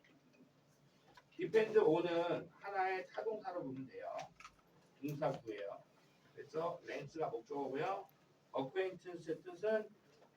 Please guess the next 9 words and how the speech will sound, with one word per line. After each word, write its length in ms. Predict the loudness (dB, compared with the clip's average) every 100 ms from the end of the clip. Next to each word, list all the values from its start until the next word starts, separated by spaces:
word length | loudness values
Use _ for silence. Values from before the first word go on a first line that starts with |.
| -14
지인이라고 760 | -8 -6 -2 0 4 4 4
적어요. 260 | 2 0 -2
지인 600 | 0 2 2 2 -2 -8 -20 -20 -20 _ _ _ -20 _ _ _
또는 360 | 0 2 0 -4 -12 -18 -10
알고 520 | 0 6 6 8 6
지내는 460 | 6 0 0 0 -2
사이. 400 | -2 -2 -4 -6 -18 _ _ _ _ -20 -18 -16 -14 -14 -16 _ _ _ -20 -20 _ _ -20 -12
그래서 240 | -6 -2 -2
acquaintance, 680 | -2 -4 -4 -6 -16 -20